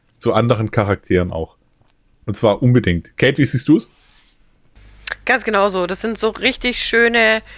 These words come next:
Speaker 2: kleine Mini-Stories, die in die, in die, in den ganzen Handlungsstrang um Star Wars mit reinpacken. Das sind, ah, das, das, vom, vom Charme her ist es ein bisschen wie, wie diese Filme, die so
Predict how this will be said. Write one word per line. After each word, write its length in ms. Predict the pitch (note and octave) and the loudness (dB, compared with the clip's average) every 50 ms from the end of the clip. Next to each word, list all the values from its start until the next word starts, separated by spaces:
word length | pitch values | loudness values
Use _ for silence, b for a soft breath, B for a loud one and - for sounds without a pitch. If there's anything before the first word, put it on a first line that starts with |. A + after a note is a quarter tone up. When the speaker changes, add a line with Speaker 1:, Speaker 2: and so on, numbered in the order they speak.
| B B B B B B | B B B B B B
Speaker 2:
kleine 880 | - - - F#3+ G3 G#3+ A#3 A3+ A3+ A3+ G#3+ G#3 G#3+ A3 G#3 A3+ G#3+ - b b b b b b | -6 -2 0 2 2 2 2 2 2 2 2 2 2 2 0 0 -4 -6 b b b b b b
Mini-Stories, 1080 | F#3+ G#3 A3+ B3 B3 B3+ A#3+ - - - - D#3+ E3 G#3 A3 A#3 A#3+ A#3+ B3 - - - | -6 -4 -2 0 0 0 -2 -2 -4 -2 -2 0 2 2 2 2 2 0 -2 -4 -6 -8
die 320 | - G#3 G#3+ G#3+ A3 A#3 | -6 -4 -4 -2 0 0
in 300 | A#3 - - F3 F#3 F#3+ | 2 0 0 -2 -4 -4
die, 220 | F3+ G3 F3+ F3 F3+ - | -4 -4 -4 -4 -6 -10
in 100 | - F#3 | -10 -8
die, 120 | G3 F#3+ - - - | -8 -6 -4 -4 -4
in 60 | A3 | -2
den 100 | A3 G3+ | -2 -2
ganzen 340 | F#3+ F#3 G3+ G3 - G#3+ G#3 | -2 -2 -2 -4 -6 -4 -4
Handlungsstrang 580 | F3 F3 G3 A3 A3 G#3+ - - G3 F#3+ F#3 F#3 | -4 -4 -4 -6 -8 -8 -6 -4 -4 -4 -4 -4
um 80 | F3 F3+ | -8 -8
Star 260 | - - F3 F3+ F3 | -4 -2 0 0 0
Wars 200 | F3+ F#3 - - | -2 -4 -6 -10
mit 160 | F3+ - - | -12 -6 -2
reinpacken. 640 | F#3 F#3 F#3+ A3 - - - A3 G#3 - A3 G#3 G3+ B B B B B B B | -2 -2 -2 -4 -6 -4 -4 -4 -4 -4 -6 -8 -8 B B B B B B B
Das 140 | F3+ - | -10 -6
sind, 280 | - G#3 A3+ G#3+ F3 - - B B B B B B B B B B B B B B - | -4 -4 -4 -4 -6 -8 -10 B B B B B B B B B B B B B B -8
ah, 240 | - - A3+ A#3 A#3 | -4 -2 0 0 0
das, 200 | A#3 A#3 - - - - - G#3 G#3 - - - F3 - - | -2 -2 -4 -6 -12 -14 -8 -4 -4 -4 -4 -6 -8 -4 -4
das, 100 | A3 - - - - - - - - | -4 -4 -8 -18 -20 -20 -20 -18 -12
vom, 200 | - - C#4 B3 - | -4 -2 -2 -2 0
vom 160 | C4 C#4 B3+ | 0 0 0
Charme 320 | - - C4 C4+ D4+ D#4 | 0 2 2 4 2 2
her 180 | D4+ D#4 C#4+ C#4 | 2 2 2 2
ist 60 | C4 | 0
es 100 | B3+ B3 | -2 -4
ein 60 | A#3 A#3 | -4 -2
bisschen 320 | B3 - - B3+ A#3+ A3 | -4 -2 -2 -2 -2 -2
wie, 360 | A3 A#3 A3+ A3+ A3+ G#3 - - | -2 -2 0 0 0 0 -2 -4
wie 220 | G3 G3 G#3+ A3 | -8 -6 -6 -4
diese 280 | F#3+ G#3 G3+ G3+ A3+ G3 | -4 -4 -2 0 0 0
Filme, 640 | - - - - A3+ A3 A3+ B3 C4 C4+ C4 C4+ | -2 -4 -2 2 4 6 6 6 4 4 2 2
die 180 | B3 A#3+ A#3+ A#3+ | 0 -2 -4 -2
so 220 | A3 A#3 A#3 G#3+ | -2 -2 -2 -2